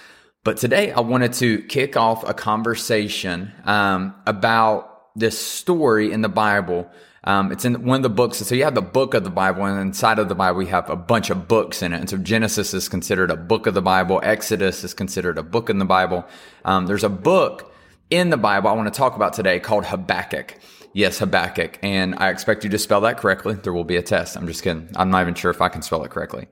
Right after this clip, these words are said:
But Habakkuk, uh, is a guy's name, unfortunate name. But he's a prophet of God. And what a prophet is in the Bible is it's someone that speaks to the people on behalf of God. So prophets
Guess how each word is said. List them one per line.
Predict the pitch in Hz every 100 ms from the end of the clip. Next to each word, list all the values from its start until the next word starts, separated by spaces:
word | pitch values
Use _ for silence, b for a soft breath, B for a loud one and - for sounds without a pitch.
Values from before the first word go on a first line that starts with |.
| B B B B
But | 110 107
Habakkuk, | 117 110 135 170 123 110 - -
uh, | 101 85
is | 98
a | 98
guy's | 101 107 110
name, | 92 87 98 127
unfortunate | 95 95 107 - 127 104
name. | 92 92 - B B B B
But | 117 107
he's | 135 131
a |
prophet | - - 123 120 - 120
of | 92
God. | 104 95 90 -
And | 107 104
what | 98 185
a |
prophet | 196 160 139 135 113
is | 104
in | 110
the | 101
Bible | 98 98 90 92
is | 95
it's | 104
someone | - 131 139 143 139 127
that | 107 -
speaks | - - - 139 175 - -
to | -
the | 120
people | 113 110 104
on | 101
behalf | 95 - 95 92
of | 82
God. | 85 80
So | - 95 87 - - _ _ _ -
prophets | - 123 147 160 127 -